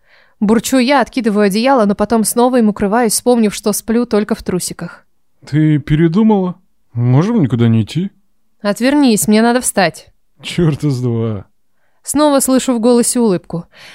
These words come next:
Speaker 1: Завернувшись в одеяло, поднимаюсь и, подхватив со спинки дивана свою одежду, скрываюсь в ванной. Быстро натягиваю на себя черный спортивный костюм с худи.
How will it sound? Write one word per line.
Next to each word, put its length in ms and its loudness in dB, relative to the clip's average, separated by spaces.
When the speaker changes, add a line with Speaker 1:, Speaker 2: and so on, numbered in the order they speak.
Speaker 1:
Завернувшись 600 2
в 60 -2
одеяло, 400 2
поднимаюсь 580 2
и, 40 -4
подхватив 460 -2
со 140 -2
спинки 340 -4
дивана 540 0
свою 340 0
одежду, 520 0
скрываюсь 500 0
в 60 -8
ванной. 460 -2
Быстро 380 0
натягиваю 520 2
на 80 4
себя 300 0
черный 360 0
спортивный 480 -2
костюм 400 -2
с 80 -2
худи. 400 -2